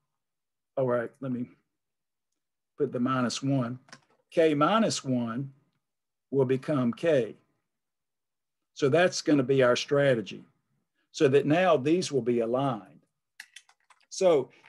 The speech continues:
if k becomes k minus one, we're adding one here, so we're gonna have to subtract one here to compensate for the incrementing of one in the nth term.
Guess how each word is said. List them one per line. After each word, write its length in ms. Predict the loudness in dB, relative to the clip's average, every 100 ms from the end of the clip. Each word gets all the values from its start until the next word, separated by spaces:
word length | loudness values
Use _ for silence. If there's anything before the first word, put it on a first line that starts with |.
| -6
if 200 | -4 -4
k 400 | -2 4 6 4
becomes 460 | 0 -2 -6 -6
k 240 | -4 -2 -2
minus 400 | -4 -4 -6 -8
one, 300 | -8 -6 -4
we're 140 | -2
adding 360 | -2 -4 -6 -6
one 240 | -6 -8
here, 320 | -8 -4 -4
so 160 | -4 -8
we're 120 | -4
gonna 180 | -6 -6
have 160 | -8
to 100 | -10
subtract 560 | -16 -18 -12 -8 -8 -10
one 320 | -16 -14 -14
here 300 | -10 -6 -6 -10 _ _
to 100 | -12
compensate 800 | -8 -10 -8 -10 -8 -8 -8 -14
for 100 | -14
the 180 | -12 -10
incrementing 680 | -10 -8 -6 -8 -8 -12 -14 -16
of 100 | -12
one 380 | -10 -8 -10 -12 _ _ _ _
in 120 | -4 -4
the 180 | -4 -6
nth 160 | -8
term. 340 | -10 -8 -8